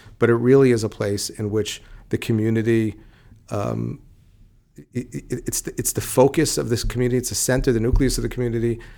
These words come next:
to allow us to sort of come together and retain a certain identity. Because at the end of the day,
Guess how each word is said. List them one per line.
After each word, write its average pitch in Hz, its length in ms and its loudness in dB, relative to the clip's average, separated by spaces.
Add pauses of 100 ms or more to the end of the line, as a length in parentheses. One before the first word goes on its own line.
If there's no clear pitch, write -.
to 117 180 0
allow 117 380 4
us 135 200 0
to 110 120 -6
sort 110 160 -2
of 101 140 -10
come 135 180 0
together 127 680 4 (380)
and 117 100 0
retain 127 400 2
a - 120 -8
certain 117 580 0 (240)
identity. 110 480 -2 (220)
Because - 260 -4
at 120 80 -4
the 120 140 0
end 135 140 0
of 127 60 2
the 113 80 0
day, 120 380 2